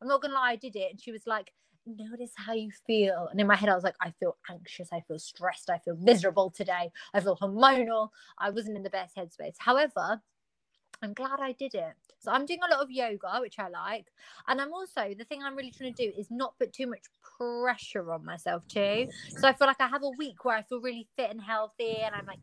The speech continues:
eating well and doing sit-ups and doing my yoga every day. And then I have days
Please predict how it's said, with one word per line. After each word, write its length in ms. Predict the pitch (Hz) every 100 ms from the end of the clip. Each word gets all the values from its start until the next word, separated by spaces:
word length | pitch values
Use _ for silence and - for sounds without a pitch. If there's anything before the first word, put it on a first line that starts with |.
| -
eating 460 | 254 220 247 226
well 460 | 226 233 220 220 220
and 120 | 196
doing 240 | 185 196 190 -
sit-ups 460 | 277 - 262 302 -
and 80 | 202
doing 160 | 202
my 80 | 185
yoga 380 | 196 220 220 220
every 200 | 208 220
day. 300 | 208 202 208 - - - -
And 140 | 240
then 80 | 254
I 60 | 254
have 140 | 247
days 300 | 262 254 247